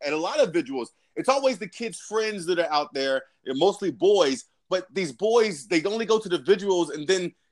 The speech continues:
you don't really see them involved in anything. They don't, they don't come out to the groups. They don't come out to the marches. They don't, how do you, how do you get those boys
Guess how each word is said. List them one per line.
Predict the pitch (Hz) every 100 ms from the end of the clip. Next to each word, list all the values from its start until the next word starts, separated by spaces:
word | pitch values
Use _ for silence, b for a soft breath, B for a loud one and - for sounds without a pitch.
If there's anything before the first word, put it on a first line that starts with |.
| _ -
you | 175
don't | 220 208
really | 226
see | 180 240
them | 214
involved | 208 196 240 262 165
in | 135
anything. | 113 101 117 92
They | 131
don't, | 185 180 165
they |
don't | 196 185
come | - 240
out | 226 -
to |
the | 143
groups. | 117 139 135
They | 156
don't | 175
come | 208 214
out | 202 -
to |
the | 143
marches. | 131 120 - 107
They | 156
don't, | 160 _ _ -
how | 240
do | 262
you, | 202 -
how | 196
do | 302
you | 254
get | 180 254 -
those | 220 185
boys | 123 160 151 127 -